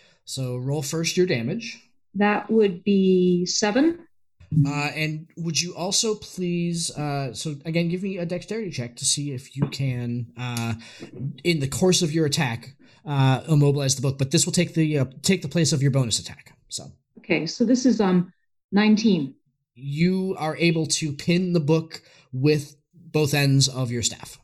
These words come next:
Speaker 2: All right.
Speaker 1: So it is immobilized within the bounds of your three, your three, uh, your, your, your, your three section staff. Um, Simeon, it is your attack. Um, and while it is currently grappled, uh, by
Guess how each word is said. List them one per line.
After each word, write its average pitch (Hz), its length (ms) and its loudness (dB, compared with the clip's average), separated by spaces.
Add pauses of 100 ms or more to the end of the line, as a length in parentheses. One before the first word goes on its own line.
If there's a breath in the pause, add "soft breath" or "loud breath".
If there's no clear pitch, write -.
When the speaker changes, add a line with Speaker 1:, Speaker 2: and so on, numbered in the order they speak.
(380)
Speaker 2:
All 185 80 2
right. - 220 0 (120)
Speaker 1:
So 131 160 0
it 131 100 4
is 131 120 4
immobilized 139 580 4
within 127 240 0
the 127 60 0
bounds 123 280 0
of 113 80 -2
your 117 120 -2
three, 113 500 -4 (260 loud breath)
your 127 120 -2
three, 120 360 -2
uh, 110 280 0
your, 123 200 -4
your, 120 180 -8 (200)
your, 120 220 -2
your 123 240 -2
three 120 160 -4
section 107 280 -2
staff. 98 320 -4 (280 loud breath)
Um, 160 240 0
Simeon, 220 340 0
it 226 100 0
is 208 140 2
your 214 140 2
attack. 202 420 -2
Um, 147 220 0
and 156 200 2
while 165 300 2
it 175 160 2
is 165 100 2
currently 175 400 -2
grappled, 170 640 -2
uh, 147 440 0
by 143 500 0